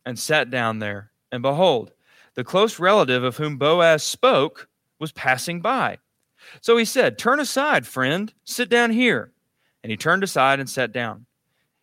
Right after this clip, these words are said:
He then took ten men of the elders of the city and said, 'Sit down here.' So they sat down. Then he said to the closest relative, 'Naomi,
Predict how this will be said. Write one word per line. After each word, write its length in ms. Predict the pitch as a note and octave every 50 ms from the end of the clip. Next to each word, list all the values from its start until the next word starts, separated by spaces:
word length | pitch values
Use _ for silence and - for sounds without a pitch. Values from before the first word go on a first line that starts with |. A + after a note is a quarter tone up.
| _
He 60 | -
then 160 | C3+ F3 F#3+ F#3
took 240 | - F3 D3+ -
ten 360 | - - G3+ A3+ A#3+ A#3+ A#3 G#3+
men 300 | G3 F#3 F3+ F3+ F#3 -
of 200 | - C#3 C3 B2+
the 140 | C#3 C#3 -
elders 400 | C#3+ E3+ G3+ G#3+ E3 D3 C3+ B2
of 80 | C3+ A#2+
the 80 | B2
city 320 | A#2 - - B2+ B2 C3 C3+
and 100 | C3+ C3
said, 180 | - D3 C3+
'Sit 200 | - - G#3 G3+
down 220 | G#3+ A#3 A3 G#3+ G#3+
here.' 220 | A3+ G#3+ F3 B2+
So 140 | A#2 - C3
they 160 | C3+ E3 G3
sat 240 | F#3+ - E3+ B2 G#2
down. 240 | A2+ A#2+ A2+ G#2 F2 _ _ _ _ _ _ _ _ _ _ _ _ _ -
Then 160 | D3 E3+ G#3
he 80 | A3+ G#3+
said 200 | - A3+ G#3+ F#3+
to 80 | G3+ F3+
the 80 | F#3
closest 600 | - - - F#3+ F#3 G3+ G3+ - G#3+ F#3 - -
relative, 500 | E3+ D3+ C#3 C3 A#2+ G#2+ - A2+ G2+ - _ -
'Naomi, 600 | B2+ C3+ C#3+ D#3+ F#3 G#3 A3+ G#3+ D#3+ A#2 G#2 G#2